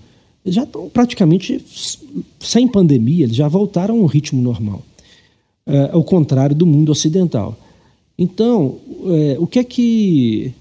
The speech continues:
o que é que possibilitou praticamente não termos mais restrições nesses países que nós citamos? A eficácia no combate, seja pelo cumprimento dos regramentos básicos da população,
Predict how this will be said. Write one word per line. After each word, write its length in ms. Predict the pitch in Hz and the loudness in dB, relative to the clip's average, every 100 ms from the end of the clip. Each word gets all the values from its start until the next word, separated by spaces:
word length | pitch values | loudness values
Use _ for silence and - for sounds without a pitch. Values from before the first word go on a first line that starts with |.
| _ - | _ -8
o 40 | |
que 100 | - | -4
é 40 | |
que 80 | 226 | -4
possibilitou 680 | - 233 202 214 160 - 180 | -2 -2 2 4 2 2 0
praticamente 600 | 170 185 185 - 160 165 | 0 -2 -2 0 0 0
não 140 | 190 175 | 0 2
termos 440 | 175 190 165 139 | 4 4 4 0
mais 420 | 139 151 147 - 202 - _ _ | 0 0 -2 -4 -16 -20 _ _
restrições 680 | - 156 - 131 - 147 143 | -2 0 0 -4 0 0 2
nesses 260 | 135 135 - | 0 -2 -4
países 460 | 139 123 127 127 | -2 0 0 -2
que 100 | - | -4
nós 140 | 127 127 | -4 -2
citamos? 560 | 117 - 101 139 - _ _ _ _ _ | -6 -6 -10 -12 -18 _ _ _ _ _
A 360 | - 202 170 165 | -12 -8 -4 -2
eficácia 580 | - 180 - 160 - | -2 -2 0 0 2
no 120 | 135 135 | 2 0
combate, 640 | 143 127 113 101 - - _ _ _ _ | 0 0 0 -4 -8 -18 _ _ _ _
seja 300 | - 139 143 | -4 0 0
pelo 400 | 143 135 123 117 | 0 -2 -2 -4
cumprimento 720 | - 170 165 131 156 190 180 | 0 2 4 4 4 4 0
dos 160 | 135 | -4
regramentos 680 | - 135 131 113 120 117 113 | -2 0 0 0 0 -2 -6
básicos 460 | 113 113 110 - 117 | -4 -4 -6 -6 -6
da 80 | |
população, 720 | 110 117 - 123 113 - 135 | -4 -6 -6 -6 -6 -6 -8